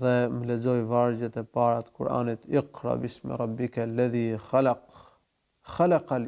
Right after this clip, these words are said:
insana min alaq, iqra wa rabbukal akram." "Lexo në emrin e Zotit tënd,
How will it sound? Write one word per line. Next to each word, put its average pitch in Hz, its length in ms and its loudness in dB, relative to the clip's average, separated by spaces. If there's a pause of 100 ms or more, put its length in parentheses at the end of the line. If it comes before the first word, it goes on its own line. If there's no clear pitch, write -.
insana 117 600 -2
min 117 160 -6
alaq, 117 580 -2
iqra - 440 -4
wa 127 140 -10
rabbukal 127 600 -8
akram." - 540 -6 (760)
"Lexo 139 520 4
në 160 240 -2
emrin 180 480 2
e 147 100 2
Zotit 165 540 0
tënd, 156 520 2